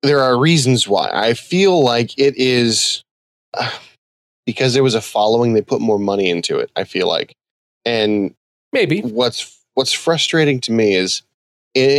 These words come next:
Speaker 1: in most shows, everyone's got a sad backstory.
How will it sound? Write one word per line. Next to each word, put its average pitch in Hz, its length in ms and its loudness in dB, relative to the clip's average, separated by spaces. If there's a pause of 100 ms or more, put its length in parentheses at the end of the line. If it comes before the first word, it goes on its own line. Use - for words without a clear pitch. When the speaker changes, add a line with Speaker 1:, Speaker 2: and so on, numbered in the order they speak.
Speaker 1:
in 135 60 2
most 156 320 0
shows, 95 640 0 (180)
everyone's 120 560 -2
got 107 220 0
a 104 60 0
sad 95 380 -2
backstory. 87 680 -4